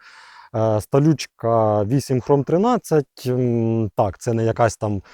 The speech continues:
аглеси-, агресивна злюча вуглецівка, але тим не менш працювати ним можна. І, е, знову ж таки, підготувати якусь там стружечку для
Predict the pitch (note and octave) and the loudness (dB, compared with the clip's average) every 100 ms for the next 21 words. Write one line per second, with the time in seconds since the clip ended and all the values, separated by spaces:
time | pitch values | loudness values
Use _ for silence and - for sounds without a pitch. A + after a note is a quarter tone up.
0 | - - - - _ - - A2+ A#2+ B2 | -20 -20 -20 -20 _ -10 -2 0 4 2
1 | - C#3 - A#2 G#2 A2+ A#2 - C3 A#2+ | 2 -4 2 2 4 0 0 4 4 6
2 | A2+ A2+ G2+ G#2 B2 B2 A#2+ G#2+ A#2 A2+ | 2 -2 -2 -2 0 0 -2 0 0 0
3 | C3+ - B3 A#3 F3+ F3 F3 B2+ G#3+ - | -2 0 -2 -2 -2 -2 0 0 0 2
4 | D3+ C3 B2+ D#3 E3+ - - A#2 G#2+ A#2+ | 2 4 2 2 0 -4 -8 -6 -2 2
5 | C#3 B2 A#2 A#2+ A#2 A2+ F#2+ G2+ C3 C#3+ | 2 2 0 0 0 0 -2 -2 2 4
6 | C3+ B2 - - _ - A#2 A2 A#2+ D3 | 4 2 -4 -20 _ 0 2 4 6 6
7 | B2 C3+ C3+ A#2+ A2+ C3 C#3+ C#3 C3+ A#2+ | 6 4 2 2 4 4 6 6 6 6
8 | A#2 C3+ A#2 C3+ A#2 - D3+ B2 - - | 4 2 -2 -2 -2 4 6 6 2 -2
9 | A2+ - - - - - - G#3 A#2 C#3 | -4 -4 -20 -20 -20 -20 -16 -4 4 6
10 | C3+ | 8